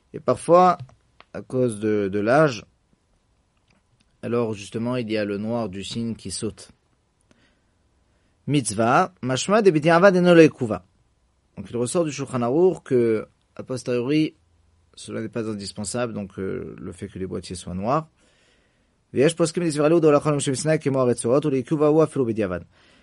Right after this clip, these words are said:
Par contre, il y a des décisionnaires qui pensent autrement que le Shulchan Aruch, ils pensent que c'est une halakha qu'on a reçue de, donc par Moshe Rabbeinu du, du mont Sinaï, comme par rapport aux lanières, qu'il faut que ce soit absolument noir, et ça on a reçu, euh, donc, euh, halakha de Moshe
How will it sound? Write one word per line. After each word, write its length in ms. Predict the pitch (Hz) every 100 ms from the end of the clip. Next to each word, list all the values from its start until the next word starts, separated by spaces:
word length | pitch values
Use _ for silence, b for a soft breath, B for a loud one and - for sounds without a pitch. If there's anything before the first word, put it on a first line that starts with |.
| _
Par 120 | -
contre, 200 | 104 165
il 60 | 156
y 20 |
a 60 | 151
des 100 | 127
décisionnaires 600 | 147 143 139 147 160 160
qui 120 | -
pensent 260 | - 135 127
autrement 300 | - 135 131
que 80 | 127
le 60 |
Shulchan 260 | 113 - 113
Aruch, 260 | 151 165 143
ils 100 | 120
pensent 260 | 151 147
que 120 | -
c'est 480 | 127 131 120 113 - _ _ _ _ -
une 140 | 120
halakha 260 | 120 117 127
qu'on 160 | 123 107
a 60 |
reçue 460 | 104 104 120 113 98 b b b b b b b _ _ _ _ _ _
de, 400 | 80 90 85 85
donc 160 | 87 90
par 120 | 92
Moshe 220 | 98 98
Rabbeinu 320 | 101 95 110 101
du, 240 | 92 90
du 80 | 90
mont 120 | 92
Sinaï, 520 | 87 85 120 160 160 - _ _ _ _ _ _ _ -
comme 380 | 143 135 113 - _ _
par 140 | - 104
rapport 320 | - 117 107
aux 80 | 101
lanières, 520 | 101 110 139 143 _ _
qu'il 120 | -
faut 120 | -
que 80 | 98
ce 80 | -
soit 160 | - 95
absolument 400 | - 95 95 95
noir, 320 | 110 135 110
et 220 | - 92
ça 160 | - 95
on 80 |
a 60 | 92
reçu, 400 | 92 90 98 95
euh, 120 | 92
donc, 240 | 90 90 85
euh, 140 | 90
halakha 180 | 90 87
de 60 |
Moshe 180 | 90 87